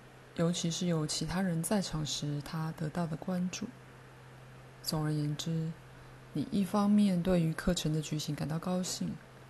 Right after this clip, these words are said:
但另一方面却又嫉妒鲁伯所扮演的角色。由于鲁伯觉察到这一点，而他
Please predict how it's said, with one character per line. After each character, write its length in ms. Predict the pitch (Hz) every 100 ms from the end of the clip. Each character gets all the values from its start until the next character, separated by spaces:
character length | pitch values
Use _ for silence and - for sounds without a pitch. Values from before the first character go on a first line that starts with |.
| -
但 180 | 165 156
另 160 | 156 160
一 60 | 160
方 180 | 165
面 280 | 165 180 165
却 160 | - 180
又 80 | 170
嫉 260 | 165 190
妒 200 | 175 175 156 180
鲁 100 | 156
伯 240 | 139 151
所 240 | 151 156 143
扮 240 | - 175
演 140 | 160 143
的 80 |
角 160 | 156 - -
色。 280 | - - - - - - - - - - - - - - - - - - -
由 240 | 165 160
于 120 | 165 165
鲁 180 | 165 147
伯 360 | 160 156 156
觉 220 | 160 - 165
察 220 | - 170
到 180 | 185 175
这 180 | -
一 100 | 208
点， 200 | 202 - - - - - - - - - - -
而 180 | 165
他 320 | 165 - 196